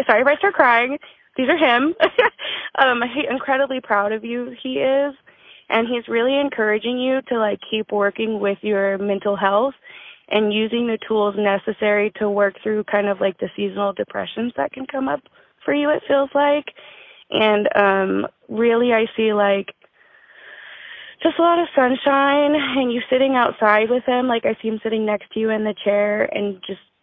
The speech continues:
talking. He is very soft with you, but I don't think he was necessarily soft with everybody. I think that some people could be,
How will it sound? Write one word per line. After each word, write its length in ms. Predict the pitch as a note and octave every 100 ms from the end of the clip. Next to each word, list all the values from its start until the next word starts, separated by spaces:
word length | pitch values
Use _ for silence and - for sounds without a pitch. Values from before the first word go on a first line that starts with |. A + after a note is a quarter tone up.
| -
talking. 640 | G3+ F#3 A#3+ B3 C4+ D4 - - - -
He 180 | - B3+
is 200 | A3+ A3
very 800 | A#3 A#3+ C4 C#4+ D4 D4 D4 D4 _ _ _ _ _ _ - -
soft 340 | - G#2+ - - - - - -
with 240 | B3 B3+
you, 360 | - C4 C4 C#4+ C#4+ - - A3+
but 180 | A#3 -
I 120 | G#3+
don't 200 | A#3 A#3
think 180 | A#3+ A3
he 120 | A3+
was 140 | G#3+ G#3
necessarily 580 | G3+ G3+ G#3+ G#3 G#3 G#3
soft 240 | G3+ G3 F#3+
with 100 | F#3+
everybody. 640 | F#3+ G3+ G3 A3 A#3 A3+
I 80 | G#3
think 260 | G#3 G3+ -
that 260 | G3+ - _ - -
some 120 | G#3
people 320 | G3 G3+ G3+
could 240 | F#3+ G#3 F3+
be, 380 | G3+ G3+ G3